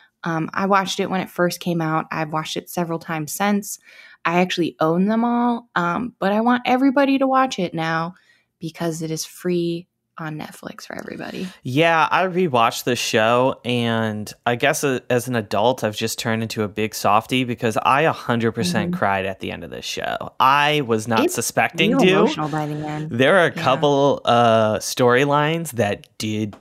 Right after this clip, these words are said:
Speaker 2: really get to me, and I just forget how much of a joy this show is to watch. So I'm just gonna second,
Speaker 1: Yeah.
Speaker 2: second that Avatar recommendation.
Speaker 1: Yeah. It is a super well-crafted show,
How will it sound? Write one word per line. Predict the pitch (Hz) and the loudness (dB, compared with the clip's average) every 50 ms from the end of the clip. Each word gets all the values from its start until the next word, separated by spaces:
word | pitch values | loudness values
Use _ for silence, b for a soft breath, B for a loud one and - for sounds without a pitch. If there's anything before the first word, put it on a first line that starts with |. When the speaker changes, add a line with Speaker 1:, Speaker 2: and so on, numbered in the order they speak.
| _ - | _ -14
Speaker 2:
really | - 117 113 135 147 190 208 196 190 170 151 147 151 139 | -14 -12 -8 -4 0 4 6 6 6 6 6 6 4 2
get | 127 110 104 113 117 117 - - | 0 -4 -4 -4 -2 -2 -4 -4
to | - - | -6 -6
me, | 120 107 107 104 - | -6 -4 -6 -6 -6
and | - 113 117 | -4 -2 0
I | 113 117 | 0 0
just | 110 117 117 - | -2 -2 -6 -10
forget | - - 127 113 98 - 113 117 117 113 104 - | -10 -8 -10 -8 -6 -2 0 2 2 2 2 0
how | - - 117 110 104 104 104 101 98 98 95 95 B B B B B B B B B | -4 -4 -2 0 0 0 0 -2 -4 -6 -8 -8 B B B B B B B B B
much | 101 104 104 104 104 104 110 110 - - 113 | -10 -8 -6 -4 -2 -2 -2 -2 -4 -4 -4
of | 107 98 | -4 -4
a | 101 | -6
joy | 98 98 101 98 104 110 104 104 107 107 104 101 101 95 98 - _ _ _ - 107 | -10 -10 -10 -6 -4 -4 -2 -2 0 -2 -2 -2 -4 -6 -10 -14 _ _ _ -16 -10
this | 101 107 101 - - | -8 -8 -6 -6 -6
show | - - - - 107 101 90 | -6 -6 -4 -4 -4 -4 -4
is | 85 - 98 92 - | -6 -8 -8 -10 -10
to | - 95 - | -10 -12 -10
watch. | - - 85 - - - - - | -6 -6 -4 -4 -4 -6 -6 -4
So | - 95 87 - | -4 -4 -4 -2
I'm | - 120 | -4 -4
just | 110 107 - | -4 -4 -8
gonna | - 107 101 | -8 -8 -8
second, | - - - - - 104 104 - - 110 | -6 -6 -4 -4 -4 -4 -4 -4 -6 -6
Speaker 1:
Yeah. | 107 165 | -6 -6
Speaker 2:
second | - - - - - 165 147 151 151 127 127 117 | -6 -6 -4 0 0 0 0 0 -2 -6 -4 -2
that | - 117 113 110 110 | 0 0 0 2 0
Avatar | 107 104 104 98 101 98 - - 101 98 90 90 92 - - - _ - | -2 -4 -4 -6 -8 -10 -10 -8 -6 -6 -6 -8 -10 -12 -18 -20 _ -16
recommendation. | - 98 101 - - - - - 98 - - - - - - - - | -14 -14 -14 -14 -16 -18 -18 -18 -18 -18 -18 -18 -16 -18 -16 -10 -6
Speaker 1:
Yeah. | 175 170 156 151 151 - _ _ _ _ - | -4 -2 -2 -4 -6 -10 _ _ _ _ -4
It | 175 208 - - | -2 -2 0 2
is | 208 208 196 180 - | 2 2 2 0 -2
a | - 165 165 160 | -4 -2 -2 -4
super | 151 - - - - - 196 190 196 214 208 | -4 -6 -8 -6 -4 -2 -2 -2 -2 -2 -2
well-crafted | 185 185 180 180 180 180 - - 156 156 160 - - 151 - | 0 0 0 0 0 -2 -4 -4 -4 -4 -4 -6 -8 -8 -8
show, | - - - 156 165 175 185 196 220 240 | -6 -6 -4 -2 0 0 0 -2 -2 -4